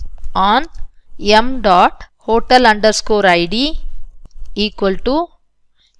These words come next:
H dot hotel underscore I D. Here hotel I D in menu table is a foreign key. It refers to the hotel I D in hotel table.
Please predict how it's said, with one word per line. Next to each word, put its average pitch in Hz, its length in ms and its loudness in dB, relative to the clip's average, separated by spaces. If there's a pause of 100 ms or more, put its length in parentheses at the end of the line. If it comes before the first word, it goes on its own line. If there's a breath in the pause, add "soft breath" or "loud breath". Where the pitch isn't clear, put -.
H 226 320 0
dot 214 440 4 (320)
hotel 226 420 2
underscore 190 500 0
I 170 160 0
D. 165 240 -8 (640)
Here 254 380 4 (340)
hotel 269 480 4
I 254 180 8
D 285 200 2
in 240 120 -4
menu 226 300 -2
table 240 400 4
is - 140 2
a 226 80 4
foreign 190 440 2
key. 339 320 -2 (220 soft breath)
It 226 220 -2
refers 285 460 4
to 269 120 -4
the 254 120 0
hotel 233 420 2
I 226 140 6
D 311 180 4
in 269 80 -2
hotel 185 380 0
table. 160 360 0